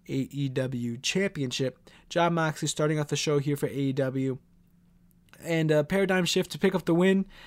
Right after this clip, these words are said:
uh, <laughs> for Jon Moxley, pretty much. I didn't write a lot of notes for this match because,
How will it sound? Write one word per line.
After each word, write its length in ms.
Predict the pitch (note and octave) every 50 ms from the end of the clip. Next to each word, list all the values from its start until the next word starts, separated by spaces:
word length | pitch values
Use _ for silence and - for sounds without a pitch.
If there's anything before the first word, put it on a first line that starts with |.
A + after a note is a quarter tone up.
| - - - -
uh, 160 | D#3+ D#3 E3
<laughs> 20 | E3
for 260 | - - G3 F3+ E3
Jon 260 | - G3 G3 F3 D#3+
Moxley, 420 | F3+ F#3 F3 E3+ D3 - - F#3+
pretty 240 | F3+ D3+ G3 F#3 F3+
much. 300 | F3 F3+ F3+ F3+ F#3 -
I 60 | F3
didn't 200 | D#3+ E3 F#3+ F#3+
write 120 | F3 F3+ E3+
a 100 | E3 D#3+
lot 160 | E3 E3+ D#3+
of 60 | D3+
notes 200 | D3 D#3 E3 -
for 100 | - F3
this 180 | F3+ E3 - F3+
match 260 | F3 F3 F3+ E3+ -
because, 400 | - D#3 C#3+ - D3 D3 C#3 -